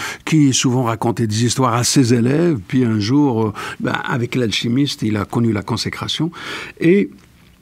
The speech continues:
la morale, donc, euh, de l'histoire est simple. Comme j'ai dit, c'est un peu notre histoire à tous. Nous avons tous cette envie d'aller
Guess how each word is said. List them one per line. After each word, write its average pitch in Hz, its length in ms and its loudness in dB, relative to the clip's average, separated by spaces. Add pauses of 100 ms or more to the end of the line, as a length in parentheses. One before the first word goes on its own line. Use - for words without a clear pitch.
(680)
la 139 160 2
morale, 156 260 0
donc, 147 260 0
euh, 120 300 0
de 117 100 -2
l'histoire 156 460 -2 (160)
est 117 80 -4
simple. - 520 -4 (1080)
Comme 120 120 0
j'ai 113 140 0
dit, 156 160 0
c'est 131 140 0
un 104 60 0
peu 120 120 -2
notre 127 220 -2
histoire 107 320 -2
à 92 60 -4
tous. - 420 -6 (1080)
Nous 131 240 2
avons 147 180 2
tous - 560 -2
cette - 280 -2
envie 135 240 0
d'aller 139 360 0